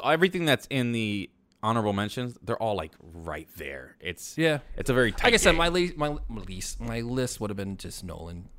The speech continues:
Speaker 2: shit.
Speaker 1: Yeah.
Speaker 2: Realistically, I was like, don't,
Speaker 1: Realistically.
Speaker 2: I, I
Speaker 1: Inception. Oh, so good. All right, so that, that was, that was one out of the four things done, guys.
Speaker 2: One,
Speaker 1: One
Speaker 2: one
Speaker 1: out
Speaker 2: out
Speaker 1: of
Speaker 2: of
Speaker 1: the four.
Speaker 2: One out of,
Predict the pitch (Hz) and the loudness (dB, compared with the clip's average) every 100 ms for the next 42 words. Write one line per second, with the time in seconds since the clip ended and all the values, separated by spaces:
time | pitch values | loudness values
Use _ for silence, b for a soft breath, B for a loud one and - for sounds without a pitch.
0 | - - 87 - - 107 104 110 117 110 | -14 -10 -10 -10 -12 -8 -4 2 2 2
1 | 104 - 113 110 104 - 92 95 110 - | 0 -2 -4 -4 -4 -6 -2 0 -2 -4
2 | 87 85 67 69 76 71 - _ b b | -8 -10 -10 -12 -14 -16 -20 _ b b
3 | b 90 87 98 87 - 95 - B B | b -12 -6 -4 -4 -4 -8 -10 B B
4 | _ _ _ _ _ - - 76 67 62 | _ _ _ _ _ -18 -12 -10 -8 -10
5 | 90 _ _ _ _ _ _ _ _ _ | -12 _ _ _ _ _ _ _ _ _
6 | _ _ _ _ _ _ _ _ _ _ | _ _ _ _ _ _ _ _ _ _
7 | 113 85 - 95 92 - _ _ b b | 0 0 0 -2 -2 -6 _ _ b b
8 | b b _ _ _ _ 135 143 165 - | b b _ _ _ _ 6 6 6 2
9 | - - 123 156 151 208 240 202 185 202 | -12 0 6 8 8 10 12 12 12 12
10 | 190 185 165 147 127 104 98 170 147 160 | 10 8 6 6 6 8 6 6 6 6
11 | 165 160 147 143 139 131 127 120 - 127 | 6 8 8 8 6 6 6 4 2 0
12 | 110 92 82 82 127 147 151 143 - | 2 2 0 -6 -10 -10 -8 -10 -12